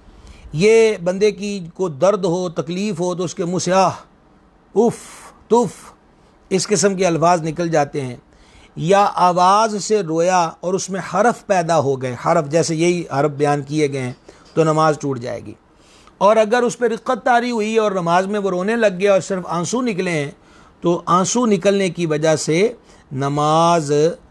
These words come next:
नहीं टूटेगी, फ़कत आंसू निकलने की वजह से नमाज नहीं टूटेगी। अगर नमाज में इमाम के पढ़ने की आवाज़ पे रोने लगा और अरे, ये अरे बोलते हैं, अरे,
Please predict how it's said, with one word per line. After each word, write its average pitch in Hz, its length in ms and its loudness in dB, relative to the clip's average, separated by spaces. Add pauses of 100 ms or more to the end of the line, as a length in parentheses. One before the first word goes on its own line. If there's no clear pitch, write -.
(280)
नहीं 175 580 -2
टूटेगी, 127 720 -6
फ़कत 175 460 -2
आंसू 180 420 -2
निकलने 185 440 0
की 160 120 -4
वजह 156 260 0
से 151 140 -4
नमाज 139 400 -2
नहीं 135 200 -2
टूटेगी। 117 500 -10 (1800)
अगर 262 420 2
नमाज 226 480 2
में 240 120 -6
इमाम 208 400 -2
के 220 140 -4
पढ़ने 277 440 0
की 220 180 -6
आवाज़ 175 320 0
पे 180 120 -6
रोने 160 260 0
लगा 123 360 -8 (380)
और 165 120 2
अरे, 180 580 2 (1300)
ये 151 60 0
अरे 190 340 2
बोलते 196 320 0
हैं, 165 80 -2
अरे, 180 460 2